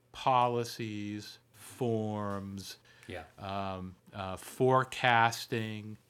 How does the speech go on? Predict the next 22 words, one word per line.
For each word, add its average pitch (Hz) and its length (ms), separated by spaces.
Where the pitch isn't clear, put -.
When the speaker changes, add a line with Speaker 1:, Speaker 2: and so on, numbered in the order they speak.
Speaker 1:
that 117 240
kind 117 200
of 101 80
thing. 101 320
Look, 156 200
the - 60
forecasting 135 680
meeting 107 240
has 117 200
to 110 80
happen. 117 340
It's 135 120
a 135 80
separate 117 360
meeting. 117 300
This 165 180
is 160 140
not 135 400
for 123 120
your 113 140
sales 127 400
meeting, 82 220